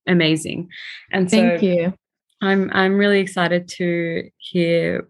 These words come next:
Speaker 1: where everything started.
Speaker 2: Well, I put the hijab on when I was fifteen. I was in year ten. And for me, I was at this point in life where I have always been, like, a little fashionista. I've always loved fashion.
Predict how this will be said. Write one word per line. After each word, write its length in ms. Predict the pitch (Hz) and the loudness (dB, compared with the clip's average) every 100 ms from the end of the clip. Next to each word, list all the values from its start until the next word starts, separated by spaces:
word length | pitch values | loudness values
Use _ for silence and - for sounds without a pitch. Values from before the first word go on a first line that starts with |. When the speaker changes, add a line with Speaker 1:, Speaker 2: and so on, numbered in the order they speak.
| - | -2
Speaker 1:
where 300 | 175 165 170 | 0 2 0
everything 480 | - 165 165 165 170 | -2 -6 -8 -10 -10
started. 720 | - 170 175 208 202 - - | -8 -8 -6 -6 -8 -8 -2
Speaker 2:
Well, 360 | 214 196 165 - | 2 2 0 -2
I 60 | 202 - | -10 -10
put 120 | 240 | -2
the 60 | |
hijab 420 | 220 269 220 202 196 | 0 2 2 2 2
on 160 | 202 | 2
when 140 | 196 180 | 2 0
I 80 | |
was 420 | 170 165 160 170 - | 0 0 -2 -6 -14
fifteen. 640 | - - - 117 85 240 285 _ _ _ - | -12 -12 -4 -4 0 -2 -2 _ _ _ -2
I 60 | 190 | 0
was 100 | 190 | 2
in 120 | 185 | 2
year 80 | 196 | 0
ten. 500 | - 165 131 180 - _ _ _ _ _ _ _ _ | -2 -4 -4 -10 -14 _ _ _ _ _ _ _ _
And 1000 | - 190 185 175 170 170 170 170 180 - - _ _ _ _ _ | 0 2 2 2 2 0 0 -4 -6 -12 -16 _ _ _ _ _
for 200 | - - | -8 0
me, 680 | 208 214 214 214 220 240 262 _ _ - | 2 2 2 2 2 0 -4 _ _ -2
I 180 | 190 | 0
was 140 | 202 208 | 2 0
at 100 | 214 | -2
this 120 | 214 | -8
point 320 | - 202 196 | -4 -4 -2
in 120 | 190 | -2
life 380 | 175 160 160 - | -4 -6 -8 -6
where 540 | 170 160 151 151 175 - _ _ | -4 0 0 -2 -4 -10 _ _
I 600 | 185 185 180 175 170 170 - _ _ _ | 0 2 4 4 4 0 -4 _ _ _
have 220 | - 196 | -6 -2
always 260 | 208 233 233 | 2 0 0
been, 160 | 254 | 0
like, 180 | 233 208 | 0 0
a 40 | |
little 180 | 202 190 | -2 -2
fashionista. 800 | - 185 - 175 175 - 165 175 | -4 -8 -6 -4 -4 -4 -2 -2
I've 120 | - 180 | 0 2
always 200 | 170 175 | 2 2
loved 280 | 165 - | -2 -2
fashion. 680 | - 156 175 160 185 240 262 | -6 -6 -4 0 2 2 -2